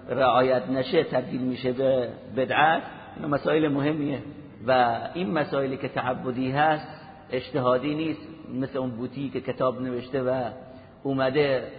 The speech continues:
تجویز بدعت حسنه گذاشته و میگه که بدعت حسنه وجود داره و اون کوثری هم همینطور و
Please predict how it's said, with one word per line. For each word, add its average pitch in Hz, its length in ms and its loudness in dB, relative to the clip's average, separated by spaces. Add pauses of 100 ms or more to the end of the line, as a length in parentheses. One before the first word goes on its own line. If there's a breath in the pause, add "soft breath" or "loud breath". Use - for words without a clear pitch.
(460)
تجویز 135 360 -2
بدعت 131 420 -2
حسنه 131 460 -2
گذاشته 139 520 -2
و 135 260 0 (480)
میگه 135 240 0
که 139 120 0
بدعت 123 380 -2
حسنه 143 400 0
وجود 135 360 -2
داره 139 240 2
و 151 80 -2
اون 131 340 0
کوثری 139 440 0
هم 143 140 0
همینطور 139 540 0
و 127 180 0